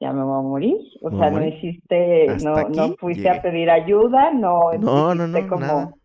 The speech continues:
Speaker 1: no dijiste adiós
Speaker 2: No,
Speaker 1: a
Speaker 2: dije,
Speaker 1: nadie, dij-, dijiste,
Speaker 2: fue un
Speaker 1: "Voy a
Speaker 2: buen
Speaker 1: vivir mis
Speaker 2: recreo,
Speaker 1: últimos
Speaker 2: dije.
Speaker 1: momentos".
Speaker 2: Fue un buen recreo. Aquí me tocó vivir, digo, morir.
Speaker 1: Pero luego te fuiste a la bandera, ¿no?
Speaker 2: Ah, sí, al asta bandera, que era como el punto de,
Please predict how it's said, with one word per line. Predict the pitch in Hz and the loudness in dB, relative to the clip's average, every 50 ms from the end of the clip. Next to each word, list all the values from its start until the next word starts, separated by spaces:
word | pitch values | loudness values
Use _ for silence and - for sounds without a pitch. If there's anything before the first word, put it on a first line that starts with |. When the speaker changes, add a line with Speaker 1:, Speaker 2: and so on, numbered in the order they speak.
| _ _ _ _ _ _ _ _ | _ _ _ _ _ _ _ _
Speaker 1:
no | - 185 175 175 175 165 | -4 -2 -2 -2 -4 -6
dijiste | 175 185 175 - - 180 170 - - 175 | -6 -6 -6 -6 -8 -10 -8 -2 0 2
adiós | 165 156 151 160 180 190 202 247 - 587 - - - - _ _ | 2 4 4 4 4 4 4 4 2 0 -2 -8 -18 -20 _ _
Speaker 2:
No, | - 107 107 98 98 110 - - 214 220 - - | -18 -14 -12 -10 -12 -12 -14 -18 -20 -20 -14 -8
Speaker 1:
a | - 147 147 | -6 -4 -4
Speaker 2:
dije, | 151 156 | -2 -2
Speaker 1:
nadie, | 160 170 196 233 262 285 339 320 | 0 0 2 2 0 0 -2 -2
dij-, | 233 - - - _ - | -4 -6 -8 -12 _ -16
dijiste, | - 185 196 180 165 170 165 165 _ _ - 160 156 156 151 - - | -12 -12 -10 -10 -10 -12 -16 -16 _ _ -6 -2 -2 -2 -2 -2 -2
Speaker 2:
fue | - 135 147 | -2 0 0
un | |
Speaker 1:
"Voy | |
a | 170 | 0
Speaker 2:
buen | 160 156 151 | 0 -2 0
Speaker 1:
vivir | 151 131 117 | 0 -2 -2
mis | - | -2
Speaker 2:
recreo, | 123 113 107 104 104 104 | -2 -2 -2 -2 -2 -2
Speaker 1:
últimos | 98 151 170 165 165 165 160 | -4 -6 -8 -8 -8 -10 -10
Speaker 2:
dije. | 165 151 147 | -8 -8 -6
Speaker 1:
momentos". | 143 147 143 139 135 139 139 - - _ _ _ _ _ _ _ _ _ _ | -6 -4 -4 -6 -6 -8 -10 -12 -18 _ _ _ _ _ _ _ _ _ _
Speaker 2:
Fue | _ - 135 | _ 0 0
un | 143 135 | 0 2
buen | 139 135 131 131 | 2 0 0 0
recreo. | 123 117 - - 139 139 156 185 240 - _ _ _ _ _ _ _ _ _ _ _ _ _ _ | -2 -4 -4 -4 -4 -2 -2 -4 -6 -8 _ _ _ _ _ _ _ _ _ _ _ _ _ _
Aquí | - 95 95 - - 104 101 | -10 -10 -10 -10 -8 -6 -6
me | 101 95 | -6 -4
tocó | - 85 - - 92 | -6 -8 -6 -4 -4
vivir, | 90 87 69 - - 101 - - - - - - _ - - | -4 -4 -6 -8 -12 -16 -16 -18 -20 -20 -20 -20 _ -14 -8
digo, | 107 101 95 92 | -6 -4 -2 -2
morir. | 90 87 87 82 - - - - - _ _ _ _ _ _ _ _ _ _ _ _ _ _ | -2 -2 -4 -4 -8 -10 -14 -18 -20 _ _ _ _ _ _ _ _ _ _ _ _ _ _
Speaker 1:
Pero | - 233 226 233 | 0 2 4 4
luego | 233 247 240 254 247 | 4 4 4 4 2
te | 285 285 - | 0 -4 -4
fuiste | 247 247 233 - - 226 | -4 -6 -4 -2 -2 0
a | 220 | 2
la | 226 214 | 2 2
bandera, | 208 202 196 190 190 208 220 214 202 175 151 | 2 2 0 0 2 2 2 4 4 2 2
¿no? | 160 170 202 330 494 - | 0 -2 -4 -4 -4 -2
Speaker 2:
Ah, | 127 139 135 | -2 -2 0
sí, | - 147 151 131 120 | 0 0 -2 -2 -2
al | 104 101 | -2 -2
asta | 104 - - 123 | -4 -2 -2 -2
bandera, | 117 110 101 101 104 104 113 110 | -2 -2 -2 -4 -4 -4 -4 -6
que | _ - 104 | _ -8 -8
era | 101 | -8
como | - - 107 101 82 | -8 -8 -8 -8 -8
el | 85 - | -8 -8
punto | - 104 107 104 - 107 104 | -8 -8 -6 -6 -4 -4 -4
de, | 104 90 73 73 65 65 67 85 90 | -4 -4 -6 -6 -8 -10 -12 -14 -16